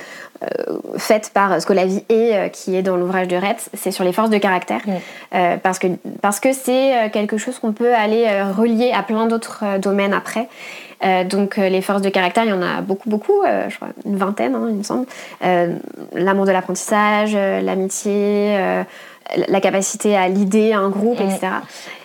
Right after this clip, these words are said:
Speaker 1: Et donc, euh, on va faire plusieurs séances dessus, les enfants adorent ça. Euh, et ensuite, ces forces de caractère, elles sont sous forme de porte-clés. Et donc, elles sont en classe, euh, je les laisse, il y a cinq jeux de porte-clés, euh, qui restent disponibles.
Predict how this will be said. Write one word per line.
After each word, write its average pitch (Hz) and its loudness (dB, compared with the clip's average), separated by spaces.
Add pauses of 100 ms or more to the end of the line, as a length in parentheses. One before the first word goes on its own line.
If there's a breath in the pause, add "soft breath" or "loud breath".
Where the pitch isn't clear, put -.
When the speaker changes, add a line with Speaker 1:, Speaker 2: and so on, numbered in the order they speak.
(100)
Speaker 1:
Et 214 2
donc, 254 2
euh, 202 4
on 208 2
va 196 2
faire 208 0
plusieurs 269 0
séances 254 2
dessus, 226 0
les 226 4
enfants 185 0
adorent 180 0
ça. - 0 (520 loud breath)
Euh, 190 2
et 208 4
ensuite, 247 0
ces 254 4
forces 226 2
de 220 2
caractère, 196 2
elles 160 2
sont 202 -2
sous 202 -6
forme 202 0
de 190 2
porte-clés. 208 -4
Et 196 2
donc, 202 0
elles 196 0
sont - -2
en 254 2
classe, 220 -2
euh, 190 -2
je 202 -2
les 196 2
laisse, 196 0
il - -4
y - 0
a 180 -2
cinq 208 2
jeux 208 2
de 196 2
porte-clés, 196 -4 (420 loud breath)
euh, 175 -2
qui - -6
restent 196 0
disponibles. 190 -2